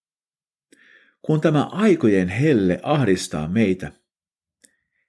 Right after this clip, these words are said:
Herra itse on meille suojaava varjo.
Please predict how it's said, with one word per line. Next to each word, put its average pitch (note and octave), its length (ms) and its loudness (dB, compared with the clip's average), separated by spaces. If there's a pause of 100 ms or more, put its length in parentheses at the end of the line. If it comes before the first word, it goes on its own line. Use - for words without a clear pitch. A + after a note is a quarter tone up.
(220)
Herra F#3 280 4
itse D#3+ 360 2
on A#2+ 100 2
meille A#2 260 2
suojaava G#2+ 540 0
varjo. D#2+ 460 -6